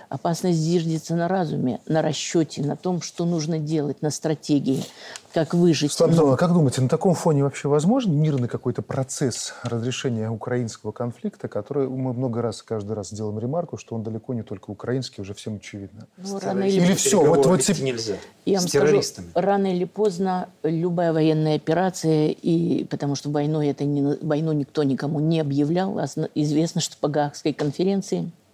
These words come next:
Speaker 1: тысяча девятьсот седьмого года, кто первый объявит войну, тот и агрессор.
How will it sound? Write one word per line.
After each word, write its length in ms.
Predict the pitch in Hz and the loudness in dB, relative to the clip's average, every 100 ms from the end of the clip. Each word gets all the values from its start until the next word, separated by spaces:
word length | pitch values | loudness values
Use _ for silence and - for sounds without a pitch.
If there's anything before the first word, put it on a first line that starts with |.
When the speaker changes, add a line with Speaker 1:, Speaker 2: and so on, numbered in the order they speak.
| _ _ _ _ _ - - | _ _ _ _ _ -20 -6
Speaker 1:
тысяча 280 | - - 143 | -4 -2 -2
девятьсот 400 | 147 151 175 - | -2 -2 -4 -2
седьмого 420 | 156 151 147 147 | -2 0 -2 -2
года, 340 | 151 165 160 - - - | -2 -2 -4 -10 -20 -20
кто 220 | - - 151 | -8 -2 0
первый 340 | 165 156 147 | 2 2 2
объявит 400 | 151 151 160 143 | 2 2 0 0
войну, 320 | 151 170 202 | 0 2 0
тот 260 | 196 175 - | -2 -2 -2
и 20 | |
агрессор. 500 | 160 160 123 - - | -2 0 -2 -4 -8